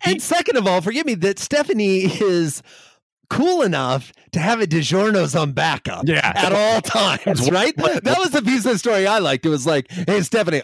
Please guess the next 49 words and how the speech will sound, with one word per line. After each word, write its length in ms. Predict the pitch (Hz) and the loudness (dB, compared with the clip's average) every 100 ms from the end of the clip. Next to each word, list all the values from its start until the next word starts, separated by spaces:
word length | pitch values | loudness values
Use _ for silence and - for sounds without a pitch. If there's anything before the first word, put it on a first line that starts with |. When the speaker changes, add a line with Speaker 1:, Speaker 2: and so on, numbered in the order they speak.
| - | 0
Speaker 1:
uh, 100 | 139 | 0
don't 260 | 151 131 147 | 2 0 0
you 80 | 120 | 2
worry. 280 | 117 110 | 2 2
I 100 | 117 | 0
got 180 | 123 123 | 0 -2
some 160 | - 107 | -2 -2
DiGiorno's 680 | 120 113 123 120 135 127 | -2 2 2 2 0 0
on 180 | 120 113 | 0 0
ice, 440 | 120 101 - - 180 | -2 -4 -6 -6 -2
you 120 | 131 | 0
know? 240 | 131 156 175 | 2 0 0
We'll 100 | 254 | -2
bring 100 | 220 | 0
Speaker 2:
Exactly. 320 | 208 247 180 | 2 2 2
Speaker 1:
that 200 | 170 160 | 2 2
out. 260 | 160 143 117 | 2 2 0
Take 180 | - 147 | -2 0
care 220 | 170 135 | 0 0
of 100 | 113 | 0
everyone." 440 | 107 104 98 87 - _ _ - | -2 -4 -8 -12 -20 _ _ -2
Speaker 2:
Yes, 320 | 123 104 - | 0 0 2
that 60 | |
was 120 | 131 107 | 0 2
very 240 | 143 160 | 2 2
well 220 | 147 135 | 2 2
done. 360 | 123 120 110 117 - | 2 2 0 -2 -2
And 280 | 151 139 - | -2 -2 -4
I, 160 | 127 151 - | -4 -4 -2
I 80 | 165 | -2
mean, 180 | 160 - _ _ | -2 -4 _ _
I, 120 | - - | -18 -12
kudos 540 | - 214 214 165 135 | -4 0 2 2 0
to 100 | - | 0
the 100 | 131 | -2
DiGiorno's 480 | 117 107 123 113 107 | -2 0 0 2 0
team 300 | - 113 107 | 0 0 0
because 440 | 104 - 113 104 - - - - | -2 0 2 2 -2 -12 -8 -2
they 120 | 127 | 0
answered 440 | 135 147 - 139 | 2 0 0 0
quickly 440 | - 131 127 127 123 | 2 0 2 0 2
and 140 | 113 | 0
they 100 | 120 | 0
answered 580 | 113 120 120 123 110 98 - | 0 -2 0 2 2 0 -6
with 320 | 127 151 156 | -2 0 -2
a 40 | |
very 240 | - 135 127 | -2 0 0
quick 340 | - 147 - | 0 -2 0
response, 500 | 135 - 117 113 | -2 0 0 0